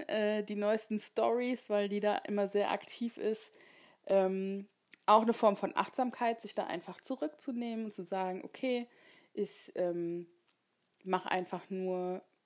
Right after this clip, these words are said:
immer abends, keine Ahnung, eins, zwei Stunden oder ich mach morgens, mittags und abends jeweils ein halbes Stündchen“,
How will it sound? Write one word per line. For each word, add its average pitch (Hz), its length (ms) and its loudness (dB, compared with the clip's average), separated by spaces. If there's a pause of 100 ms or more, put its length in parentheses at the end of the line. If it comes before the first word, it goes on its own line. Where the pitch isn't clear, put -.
(100)
immer 180 360 0
abends, 175 580 -4 (140)
keine 175 260 -4
Ahnung, 170 260 -4
eins, 170 260 -6
zwei 160 180 -6
Stunden 233 600 -2
oder 175 240 -2
ich - 140 -8
mach 170 160 -6
morgens, 190 580 -4
mittags 185 400 -8
und - 100 -16
abends 190 320 -6
jeweils 175 300 -6
ein 175 120 -10
halbes 190 240 -4
Stündchen“, 180 460 -8